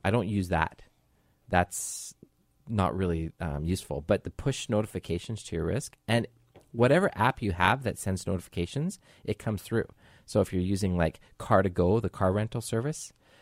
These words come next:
uh, and you, and you have it set up to let you know if a car's nearby,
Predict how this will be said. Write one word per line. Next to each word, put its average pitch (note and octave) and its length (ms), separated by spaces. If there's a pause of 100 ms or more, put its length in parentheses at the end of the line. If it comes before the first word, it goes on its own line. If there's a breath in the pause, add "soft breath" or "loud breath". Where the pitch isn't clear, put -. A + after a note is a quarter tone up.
(160 soft breath)
uh, E2 320
and F#2+ 180
you, F#2 160
and E2+ 320
you F2+ 80
have F2+ 180
it - 80
set E2+ 200
up - 140
to E2+ 120
let F2+ 200
you F2+ 100
know E2+ 80
if - 80
a - 60
car's F2+ 380
nearby, A2+ 460